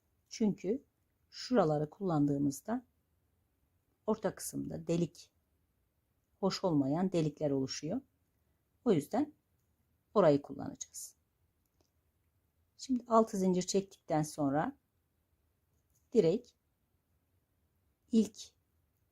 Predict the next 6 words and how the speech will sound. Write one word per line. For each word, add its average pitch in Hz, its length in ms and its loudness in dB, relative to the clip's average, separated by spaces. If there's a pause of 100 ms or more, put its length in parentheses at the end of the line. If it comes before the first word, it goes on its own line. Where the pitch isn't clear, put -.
(300)
daha 180 240 2
doğrusu 156 520 -2
altıncı, 170 680 2 (800)
e, 139 380 2
zincirin 147 600 4
arkasındaki 147 1200 0